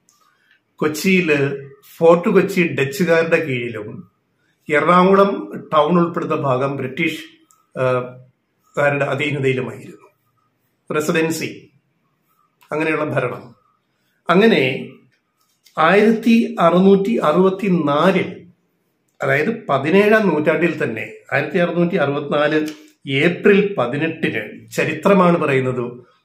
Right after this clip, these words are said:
വെറുതെ ഊഹാപോഹമല്ല. ഡച്ച് കമ്പനി, ഡച്ച് ഈസ്റ്റ് ഇന്ത്യ കമ്പനി ഫോർട്ട് കൊച്ചിയെ മുനിസിപ്പാലിറ്റി ആയിട്ട് പ്രഖ്യാപിച്ചു. അവരുടെ ഒരു ദീർഘവീക്ഷണം.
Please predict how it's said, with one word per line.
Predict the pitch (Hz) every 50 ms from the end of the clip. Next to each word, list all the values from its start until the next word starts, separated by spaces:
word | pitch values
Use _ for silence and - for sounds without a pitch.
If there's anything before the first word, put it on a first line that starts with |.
| _ -
വെറുതെ | 143 139 139 147 151 - -
ഊഹാപോഹമല്ല. | 139 139 135 143 160 156 156 156 156 156 147 135 113 - - - - - - _ _ _ _ _ _ _ _ _ _ _ _ _ - - 139 131
ഡച്ച് | 151 165 165 170 - - - - 240 226 - - - - - _ _ _ _ _ _ _ _ _ _ _ _ - 175
കമ്പനി, | 165 151 151 156 147 139 135 127
ഡച്ച് | 123 127 151 156 151 151 -
ഈസ്റ്റ് | 185 175 - - 175
ഇന്ത്യ | 175 170 160 151
കമ്പനി | 147 139 156 135 135 123 123 113 110 113 113 113 117 - _ _ _ _ _ _ _ _ _ _ _ _ _ _ -
ഫോർട്ട് | - 160 170 202 208 - 226
കൊച്ചിയെ | 185 190 - - - 175 151 135 127 127 127 127 131 - - - - _ _ _ _ _ -
മുനിസിപ്പാലിറ്റി | 139 135 143 170 196 - - 202 180 - - 151 143 139 143 117 - -
ആയിട്ട് | 120 120 - -
പ്രഖ്യാപിച്ചു. | - - - - - - - - _ - - - _ _ _ _ _ _ _ _ _ _ _ _ _ _ _ _ _ _ _ _ -
അവരുടെ | 131 135 143 135 147
ഒരു | 151 151
ദീർഘവീക്ഷണം. | 135 127 127 127 - - 135 135 131 - - - - - - _ _